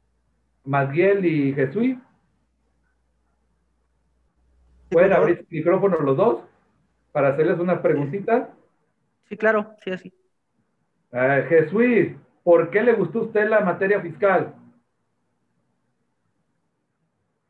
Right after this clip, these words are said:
Speaker 2: O, desde que estaba estudiando,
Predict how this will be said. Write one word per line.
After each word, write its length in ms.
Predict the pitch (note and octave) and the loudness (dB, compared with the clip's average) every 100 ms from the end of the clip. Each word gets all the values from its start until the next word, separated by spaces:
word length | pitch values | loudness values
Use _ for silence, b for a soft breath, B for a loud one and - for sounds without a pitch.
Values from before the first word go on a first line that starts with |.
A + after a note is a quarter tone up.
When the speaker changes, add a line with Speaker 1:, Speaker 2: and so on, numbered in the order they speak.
| _ _ _ _ _ | _ _ _ _ _
Speaker 2:
O, 440 | E3 E3 D#3+ D#3+ - - - _ _ _ _ _ _ _ _ _ _ _ | -10 -8 -6 -8 -12 -20 -20 _ _ _ _ _ _ _ _ _ _ _
desde 320 | F#3+ F3+ F#3+ | -4 -2 -4
que 480 | G3 G3 G3 G3 G3 | 2 2 4 2 0
estaba 300 | G3 A3 A#3 | -4 -4 -6
estudiando, 640 | C#4 D#3 E3+ G3+ A3+ C4 | -6 -8 -6 -4 -6 -10